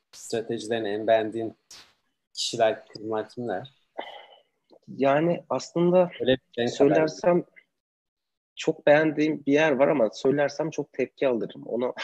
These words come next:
Speaker 2: <laughs> es geçiyorum.
Speaker 1: Çok
Speaker 2: Ee,
Speaker 1: beğendiğin ne var dedin?
Speaker 2: e, çok beğendiğim bir kurum var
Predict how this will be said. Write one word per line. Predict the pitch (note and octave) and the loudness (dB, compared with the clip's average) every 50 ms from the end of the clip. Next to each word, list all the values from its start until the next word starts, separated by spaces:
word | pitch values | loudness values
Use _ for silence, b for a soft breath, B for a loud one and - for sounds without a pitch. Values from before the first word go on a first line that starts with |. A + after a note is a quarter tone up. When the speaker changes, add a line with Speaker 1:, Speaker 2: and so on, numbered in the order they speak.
| B | B
Speaker 2:
<laughs> | B _ - | B _ -8
es | - - B2 - - _ | -4 -4 -4 -4 -4 _
geçiyorum. | - A#2 - - - - G2 F3 - - E3+ - _ _ _ _ _ _ _ _ _ _ _ _ - - | -2 -2 -2 -4 -6 -6 -4 -4 -6 -8 -14 -16 _ _ _ _ _ _ _ _ _ _ _ _ -6 -2
Speaker 1:
Çok | B2 A#2 | -2 2
Speaker 2:
Ee, | A#2+ C3 | 2 4
Speaker 1:
beğendiğin | B2+ A#2+ A#2 A2+ A2+ A2 A2 A2 G#2+ G#2 - - - | 4 4 2 2 0 0 -2 -4 -4 -6 -8 -6 -2
ne | B2 B2+ | 2 4
var | C3 B2 A2+ A#2 A2+ | 6 6 4 4 2
dedin? | A2 A2+ E3+ G#3 A#3+ - _ _ _ _ _ _ _ _ _ _ - - - - | -2 -6 -6 -8 -10 -14 _ _ _ _ _ _ _ _ _ _ -18 -14 -4 0
Speaker 2:
e, | - A2+ A#2+ A2+ A2 | 0 2 2 2 0
çok | - - - C#3+ C#3+ _ | 0 -2 -4 -4 -2 _
beğendiğim | D3 C#3 C#3+ C#3+ C#3+ C#3+ D#3 D3+ | 2 2 4 2 2 0 0 0
bir | D#3 D#3 - _ _ _ _ _ _ | -2 -4 -6 _ _ _ _ _ _
kurum | - - B2 C3+ D#3+ E3+ C#3 | -4 -2 0 0 2 2 0
var | B2 D#3+ - - | 0 -2 -2 -4